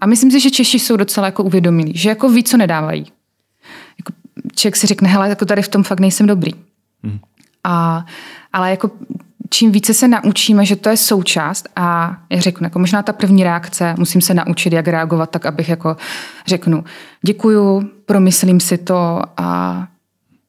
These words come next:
Speaker 1: to je to první, co můžu udělat." A pak říct a třeba i jako: "Hele, vrátíme se k tomu."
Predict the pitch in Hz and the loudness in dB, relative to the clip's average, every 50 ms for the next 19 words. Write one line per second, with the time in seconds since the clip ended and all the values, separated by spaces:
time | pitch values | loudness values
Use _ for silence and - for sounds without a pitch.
0 | _ _ _ _ - _ _ - - - - 196 190 190 220 - - 196 190 185 | _ _ _ _ -20 _ _ -20 -10 -4 -2 -2 0 0 -2 -2 0 0 2 2
1 | 185 175 - - 180 175 170 185 165 170 156 160 143 - - 123 - - - _ | 2 2 2 2 2 4 4 2 0 0 0 0 -2 -2 -6 -8 -10 -14 -20 _
2 | _ _ _ _ _ _ _ _ _ _ _ _ _ _ _ - - - 180 - | _ _ _ _ _ _ _ _ _ _ _ _ _ _ _ -10 -8 -8 -6 -4
3 | 196 180 170 185 - 196 175 - - - 175 - - 202 185 190 185 196 190 185 | -4 -2 -2 2 2 2 0 0 -4 -8 -6 -2 -2 0 0 0 0 -2 -2 -4
4 | 185 - 180 175 170 170 170 190 190 175 170 175 175 - - - - 185 180 180 | -2 -2 0 0 0 0 0 0 0 0 -2 -4 -10 -18 -16 -8 -4 -2 -2 -2
5 | 180 - 202 196 185 - - 185 - - 175 165 156 160 165 | -2 2 2 2 2 2 0 0 0 2 2 2 0 -2 -6